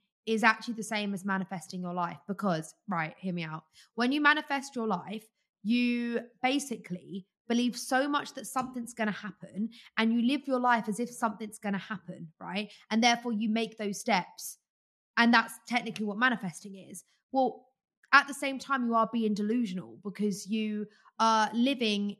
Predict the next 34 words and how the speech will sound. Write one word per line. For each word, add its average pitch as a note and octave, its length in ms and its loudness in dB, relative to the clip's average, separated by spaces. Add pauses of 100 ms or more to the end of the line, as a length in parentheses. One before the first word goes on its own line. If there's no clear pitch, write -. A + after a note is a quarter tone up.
in, G#3+ 380 -2
you're B3 220 -2
living G#3+ 580 0
a A3 80 -4
life G3+ 380 0
as A3+ 120 -4
if A3+ 100 0
something's A3+ 400 -4
happened G#3+ 300 -2
that F#3 60 -8
hasn't A3+ 240 0
even G3+ 160 -6
happened F#3+ 440 -2
yet. E3 200 -12 (260)
That C4+ 200 6
is B3 120 -8
manifestation, B3+ 720 -4
but F#3+ 100 -4
it's G3+ 180 -10
also A3+ 360 -2
delusion. G#3 600 -4 (320)
And A#3+ 100 2
so B3 300 2
I C#4 140 8
actually - 380 0
think A#3 240 -8
to - 80 -20
be A#3+ 160 -6
successful, A3 800 -6 (200)
you A3+ 100 2
need A#3 220 2
to G#3+ 60 -4
be F#3+ 120 -2
delusional. E3 640 -10